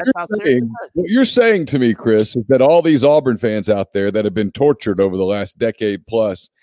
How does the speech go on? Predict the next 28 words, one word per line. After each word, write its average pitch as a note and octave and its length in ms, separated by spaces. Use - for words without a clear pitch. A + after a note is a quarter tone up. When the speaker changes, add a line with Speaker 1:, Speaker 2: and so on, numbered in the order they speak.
Speaker 2:
You F3 140
blame G3+ 280
Terry. D#3+ 520
Speaker 1:
should D#3+ 180
be D#3 120
angry E3+ 420
at B2 80
Rita F3+ 340
Rodriguez D3+ 680
and A#2 180
Terry B2+ 240
Saban, F2 460
because A#2+ 260
at C3+ 140
the D3 160
end G3 100
of G3 140
the - 60
day, F#3 280
those D3+ 380
are F3+ 60
the D#3 120
two D3 120
people D3+ 300
that B2+ 160
created C#3+ 540
this G2 200
monster. E2 460